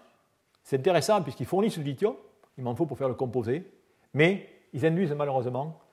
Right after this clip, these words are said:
je dirais, cette transformation, cette réduction de V cinq en plus quatre. Alors ensuite, eh bien, il y a ce que j'appellerais d'autres éléments qui vont être lithium V O trois, c'est-à-dire des composés ternaires à base de lithium,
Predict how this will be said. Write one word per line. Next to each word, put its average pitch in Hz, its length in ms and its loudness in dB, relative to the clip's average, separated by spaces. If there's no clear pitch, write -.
je - 120 -4
dirais, 127 360 2
cette 135 160 0
transformation, 151 600 2
cette 117 140 -6
réduction 156 380 4
de 139 80 -4
V 123 100 0
cinq 139 180 -6
en 120 60 -6
plus 107 180 -10
quatre. - 260 -20
Alors 123 140 0
ensuite, 226 380 4
eh 269 80 -10
bien, 127 120 2
il 160 200 4
y 202 80 10
a 214 260 6
ce - 80 -10
que 123 80 -4
j'appellerais 147 640 8
d'autres 143 280 10
éléments 170 340 2
qui 143 80 -2
vont 156 140 6
être 185 220 4
lithium 156 340 4
V 143 80 4
O 143 80 6
trois, 202 240 -4
c'est-à-dire 139 240 -2
des 120 80 -2
composés 175 340 4
ternaires 160 360 0
à 127 40 -4
base 127 140 2
de 120 60 -2
lithium, 131 380 -2